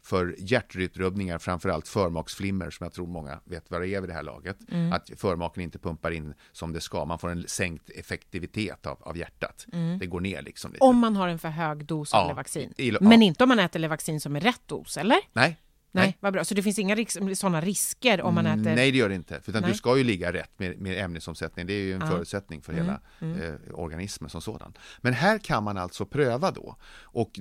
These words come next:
Speaker 1: och, men då är det ju små justeringar. Man brukar, eh, prata om, alltså,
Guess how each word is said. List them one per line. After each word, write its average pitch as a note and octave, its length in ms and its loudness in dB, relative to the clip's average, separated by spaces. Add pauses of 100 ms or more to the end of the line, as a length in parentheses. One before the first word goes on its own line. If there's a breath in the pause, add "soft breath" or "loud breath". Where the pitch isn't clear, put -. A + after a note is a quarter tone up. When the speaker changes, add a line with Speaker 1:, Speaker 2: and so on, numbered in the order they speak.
(140)
Speaker 1:
och, A#2 220 2
men A#2 440 0
då B2+ 100 4
är C#3+ 40 4
det C#3+ 60 2
ju C#3 60 4
små A#2+ 420 0
justeringar. C3 720 0 (220 soft breath)
Man G#2 200 0
brukar, G2+ 420 2
eh, F#2+ 320 2 (840)
prata G2+ 400 4
om, G2 140 0
alltså, G2+ 220 -2